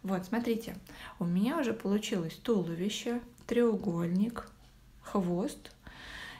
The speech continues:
и три головы с шеями. Остальные детали мне нужно делать, конечно, по просохшей, м, бумаге.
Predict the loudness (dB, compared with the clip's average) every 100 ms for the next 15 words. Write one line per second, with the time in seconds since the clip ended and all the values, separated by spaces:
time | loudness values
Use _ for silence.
0 | 0 2 4 2 0 -4 0 2 4 4
1 | 4 2 0 -2 -2 -2 -2 0 -2 -2
2 | -4 -8 -20 -20 -16 -14 -12 -14 -18 -20
3 | -20 -20 -20 -20 -20 -20 -20 -20 -20 -20
4 | -16 -16 -16 -16 -20 -2 0 2 6 6
5 | 8 6 6 4 4 6 4 2 4 8
6 | 10 10 8 8 8 6 6 4 2 2
7 | 4 4 4 0 0 -2 0 -2 -2 -2
8 | -2 -4 -10 0 0 2 0 2 2 4
9 | 4 2